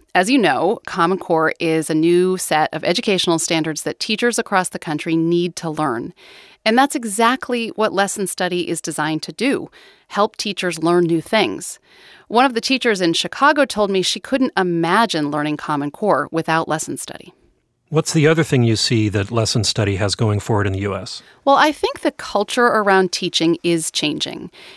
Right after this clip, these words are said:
Speaker 1: It's not as much about going into your classroom and figuring things out on your own anymore. There are lots of American schools doing things like arranging for teachers to have their planning periods together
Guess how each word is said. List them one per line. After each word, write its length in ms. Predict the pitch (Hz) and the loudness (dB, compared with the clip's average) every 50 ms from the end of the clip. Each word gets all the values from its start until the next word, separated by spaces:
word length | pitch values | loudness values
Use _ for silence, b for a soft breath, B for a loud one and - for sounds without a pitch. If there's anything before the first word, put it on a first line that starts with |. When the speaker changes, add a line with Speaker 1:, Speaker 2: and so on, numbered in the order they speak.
| B B | B B
Speaker 1:
It's 240 | - 240 233 - - | 0 0 0 2 0
not 420 | 226 220 220 226 226 226 240 240 - | 2 4 4 4 6 6 4 4 2
as 160 | - 185 - 170 | -2 -4 -2 -2
much 280 | 156 - - - - - | -2 -2 -2 -4 -4 -4
about 360 | 170 156 170 160 156 160 160 | -2 0 2 0 0 -2 -2
going 340 | - 180 170 175 175 175 175 | 0 2 4 4 6 6 6
into 220 | 170 170 160 - | 4 4 2 0
your 120 | 170 165 - | -2 -4 -4
classroom 560 | - - 147 147 143 - - 156 156 151 - | -2 -2 -2 0 0 -2 -4 -4 -6 -6 -4
and 160 | - 160 151 - | -2 -2 -2 -2
figuring 540 | - - 185 180 170 180 175 170 165 160 | -2 0 0 2 2 2 4 4 4 2
things 340 | 156 - - 165 160 156 - | 0 -2 -2 -2 -2 -2 0
out 180 | 151 151 156 151 | -2 -2 -2 -2
on 140 | 147 147 147 | -4 -4 -4
your 140 | 147 151 - | -6 -4 -2
own 240 | 156 160 160 156 147 | 0 2 2 0 0
anymore. 540 | 147 135 - - - - - - - - B B B B B B B B B B | -2 -6 -8 -8 -10 -10 -10 -10 -12 -16 B B B B B B B B B B
There 120 | - 185 | 2 4
are 120 | 165 180 180 | 4 4 4
lots 320 | 175 180 180 190 202 - | 6 4 4 4 2 0
of 60 | 226 | 0
American 420 | 226 214 202 190 190 185 - 196 175 | 2 4 6 6 4 4 2 -2 -4
schools 320 | - - 180 175 175 165 | -2 -2 0 0 0 0
doing 240 | - 175 170 165 160 | 0 0 0 0 0
things 320 | - 175 160 160 160 - | 0 0 0 0 0 2
like 260 | 170 160 156 156 - - - | 2 2 2 0 -2 -4 -4
arranging 540 | 170 156 175 170 170 170 175 165 165 165 156 | -2 0 2 4 4 4 4 4 2 0 0
for 120 | - 165 | 0 -4
teachers 520 | - - - 220 202 - 185 175 170 165 | -4 0 0 0 0 2 0 0 0 0
to 100 | - 160 | -2 -4
have 180 | 156 156 143 156 | -4 -4 -4 -4
their 140 | - 147 143 | -6 -10 -10
planning 400 | - - - 262 262 262 254 240 | -4 0 2 4 4 4 2 0
periods 420 | - 240 226 226 220 208 185 - | 0 0 0 0 0 -2 -2 -4
together 480 | - 214 196 202 185 180 180 175 175 | -8 -2 0 0 2 2 2 2 0